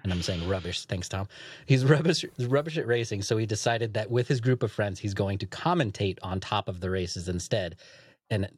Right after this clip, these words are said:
as you may know, George Morgan's actually commentated on F one <laughs> in his career. So it's like, how can that happen? How can, how can you actually get to, he, he went to Monaco in, like, the helicopter and everything. Like,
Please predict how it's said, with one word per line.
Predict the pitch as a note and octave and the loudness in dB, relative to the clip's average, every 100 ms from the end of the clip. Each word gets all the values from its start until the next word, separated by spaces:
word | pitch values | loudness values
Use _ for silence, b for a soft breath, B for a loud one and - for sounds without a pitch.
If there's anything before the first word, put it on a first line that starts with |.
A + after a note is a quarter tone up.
| _ | _
as | G2 F2+ E2 - - G#2 F#2 | -4 -4 -6 -12 -10 -8 -2
you | G#2 | 2
may | G2+ D3 G#3 | 4 4 4
know, | G3 G3+ F3+ | 0 -2 -4
George | A#2+ D#3+ D3 | 0 0 2
Morgan's | D3+ C#3 G#2 | 0 0 -2
actually | G2+ - | -4 -4
commentated | - - G#2+ F#2+ - F#2 F2+ | -6 -2 -2 -2 -2 -2 -2
on | E2+ - | -4 -4
F | G2+ - | -4 -4
one | G#2+ F#2 F#2 E3 - _ - | -6 -4 -4 -8 -12 _ -8
<laughs> | - - - - | -8 -4 -6 -2
in | B2+ G2 | -2 -2
his | G#2 F2+ | -4 -4
career. | - F#2 D#2 | -4 -6 -6
So | D#2 G#2 | -6 -6
it's | F2+ | -6
like, | E2+ E2 _ C3+ _ _ _ _ _ _ | -8 -10 _ -20 _ _ _ _ _ _
how | B2 | -2
can | C3+ D3 | 0 0
that | C3 B2 | 0 -2
happen? | - A2+ - D2+ - _ _ | -4 -4 -4 -8 -10 _ _
How | A2 | -4
can, | B2+ A#2+ | -2 -4
how | - - | -4 -4
can | A2+ | 0
you | A2+ A2 | 2 2
actually | G2+ - G#2 | 0 -4 -6
get | F2+ - - | -2 -4 -2
to, | G2+ F#2 F2+ b _ _ _ - | 0 0 -2 b _ _ _ 2
he, | B2+ B2+ | 4 6
he | C#3 | 4
went | C#3+ | 4
to | C3 | 2
Monaco | A2 A#2+ C3 - A2 | 0 0 0 0 -2
in, | G2+ | -2
like, | F#2 | -4
the | G2 | -2
helicopter | - A#2+ A2 G2+ G#2+ A#2 G#2 | -2 -2 -2 -6 -4 -2 -2
and | F#2 | 0
everything. | G#2 E2+ D#2+ D#2+ | -2 -4 -8 -8
Like, | D#2 D#2 | -8 -10